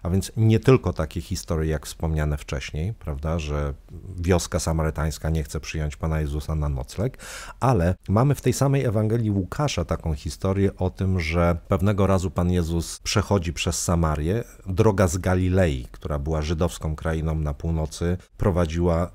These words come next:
do Judei, która była na południu, przez Samarię, która była pośrodku, a więc najkrótsza droga to była podróż przez Samarię. I Pan Jezus znajdował się w swojej podróży gdzieś w okolicach Samarii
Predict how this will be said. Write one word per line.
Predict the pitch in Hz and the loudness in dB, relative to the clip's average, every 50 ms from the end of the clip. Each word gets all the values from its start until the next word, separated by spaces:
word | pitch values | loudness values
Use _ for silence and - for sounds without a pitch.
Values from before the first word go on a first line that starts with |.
| - | -8
do | 95 85 76 110 107 | -8 0 2 4 4
Judei, | 104 98 98 87 85 98 95 85 82 80 73 | 6 4 2 2 2 2 2 2 2 0 -4
która | - - - 87 85 | -6 -6 -4 -4 -4
była | 76 80 85 85 | -2 -2 0 0
na | 85 87 90 87 | 2 2 0 0
południu, | - - - 92 87 90 104 98 104 101 101 95 | 0 -2 0 0 2 2 0 0 0 0 0 -2
przez | - - 110 98 - - | -2 -2 -2 -2 -2 -2
Samarię, | - - 90 92 92 95 101 95 87 | 0 0 2 2 4 4 4 2 2
która | - - 95 90 85 | 0 0 0 2 2
była | 85 82 90 87 | 2 2 0 0
pośrodku, | - - 95 - - - 80 69 - - - 71 | 0 0 0 2 2 0 0 0 -4 -6 -6 -4
a | 71 | -2
więc | 76 78 73 - | -2 -4 -2 -2
najkrótsza | - 87 85 - - 101 98 - - 90 | -2 -2 -2 -2 -2 -4 -2 -2 -2 0
droga | 80 87 85 85 85 85 | 0 2 2 2 0 0
to | 80 - 85 | -2 -2 -4
była | 76 73 82 82 82 80 76 - _ | -2 -2 0 0 0 -2 -4 -4 _
podróż | - 101 - - 92 82 - | 2 2 2 0 -2 -6 -6
przez | - - 95 - - | -6 -4 -4 -4 -2
Samarię. | - 90 82 78 78 78 80 90 110 | 0 0 2 2 2 0 0 0 -2
I | - - | -2 -4
Pan | - - 101 104 | -2 0 0 2
Jezus | 117 139 147 139 139 131 - - - - | 2 0 0 0 0 -2 -2 -4 -6 -6
znajdował | 95 85 95 98 101 98 107 127 131 135 123 104 | -4 -2 0 0 2 2 0 0 0 0 -2 -2
się | - 110 | -4 -4
w | 98 - | -6 -6
swojej | - - - 104 98 95 | -6 -2 0 0 0 0
podróży | - - 98 90 101 107 120 107 107 101 | -2 -4 -4 -2 -2 -2 -2 -2 -2 -4
gdzieś | 82 85 87 131 143 - - | -4 -2 -2 -2 -2 -2 -4
w | - | -8
okolicach | - - 120 - - 110 113 127 127 - 110 - | -8 -8 -6 -4 -4 -4 -4 -4 -6 -6 -6 -6
Samarii | - - 98 90 85 82 82 80 90 101 143 143 | -4 -2 0 0 0 0 0 0 -2 -2 -2 -4